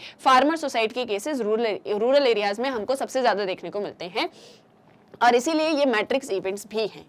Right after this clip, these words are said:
क्लियर है? तो ये जो सारी कहानी सुनाई, इसमें मैंने आपको पूरा क्वेश्चन का आंसर एक्सप्लेन कर दिया। अब आपको इस पूरे आंसर को कैसे लिखना है, वो आप पॉइंट्स यहाँ पर देख लो। आ गया समझ में? आंसर समझ में आ गया ना, क्या लिखना है, कैसे लिखना है? अब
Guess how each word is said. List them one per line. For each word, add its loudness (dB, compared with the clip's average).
क्लियर 4
है? 2
तो -4
ये 4
जो 0
सारी 2
कहानी -4
सुनाई, -2
इसमें -4
मैंने 0
आपको 0
पूरा 2
क्वेश्चन 0
का 2
आंसर 0
एक्सप्लेन 0
कर 0
दिया। 2
अब 8
आपको 4
इस -2
पूरे 6
आंसर 6
को 2
कैसे 0
लिखना 2
है, -2
वो 6
आप 8
पॉइंट्स 4
यहाँ 0
पर 0
देख -10
लो। -16
आ 6
गया 2
समझ 0
में? 0
आंसर 0
समझ 0
में 2
आ 4
गया 2
ना, 0
क्या 4
लिखना 2
है, 0
कैसे -2
लिखना -2
है? -6
अब 6